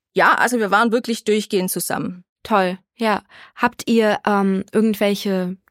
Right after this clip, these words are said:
Speaker 2: Tipps oder was ist eure Methode, um gute Stellplätze zu finden zum Beispiel?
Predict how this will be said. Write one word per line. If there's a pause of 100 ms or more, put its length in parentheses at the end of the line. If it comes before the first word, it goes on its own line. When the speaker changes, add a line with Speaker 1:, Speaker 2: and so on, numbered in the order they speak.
Speaker 2:
Tipps
oder
was
ist
eure
Methode,
um
gute
Stellplätze
zu
finden
zum
Beispiel?